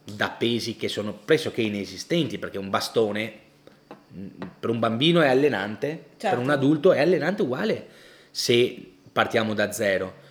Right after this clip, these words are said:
Speaker 1: Anzi, forse è più allenante per un adulto, perché andiamo a esplorare delle posizioni che sono
Speaker 2: La
Speaker 1: più
Speaker 2: tecnica
Speaker 1: scomode.
Speaker 2: anche magari, o
Speaker 1: Sì, e che sono
Speaker 2: sì.
Speaker 1: anche, mm, posizioni scomode, perché per un bambino, non ci dimentichiamo che i bambini, io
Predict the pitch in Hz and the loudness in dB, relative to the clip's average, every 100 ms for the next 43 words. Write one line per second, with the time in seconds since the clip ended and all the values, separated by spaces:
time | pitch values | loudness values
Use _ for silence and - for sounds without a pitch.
0 | - - _ 131 143 139 110 165 160 113 | -20 -20 _ -2 -2 -2 0 2 4 2
1 | - 156 127 135 139 131 117 127 127 120 | 2 2 2 0 0 -2 -2 0 0 0
2 | 113 110 131 147 - 120 117 123 127 117 | 0 0 2 0 0 -2 2 4 4 4
3 | 117 110 95 139 104 110 107 117 123 110 | 0 -4 -2 -2 -2 0 2 4 4 2
4 | 107 110 104 120 113 104 117 110 - 131 | 0 -4 -4 -6 -4 -6 -6 -6 -2 -2
5 | 151 190 123 143 117 101 87 165 170 170 | 0 4 4 6 2 0 -2 -8 -6 -6
6 | 170 170 165 240 95 98 107 117 117 113 | -8 -6 0 2 2 -4 -6 -4 -2 -2
7 | 123 110 110 87 - 82 107 120 117 135 | -2 -4 -8 -12 -12 -16 -4 -2 -2 -2
8 | 147 - - 135 175 131 107 107 - 117 | -4 -4 -2 0 2 2 0 -6 -6 -4
9 | 113 120 120 117 120 131 131 113 104 107 | -2 -2 -2 -2 -2 -2 -2 -4 -8 -8
10 | 104 107 104 101 101 110 101 101 104 95 | -8 -6 -6 -6 -6 -4 -4 -4 -4 -8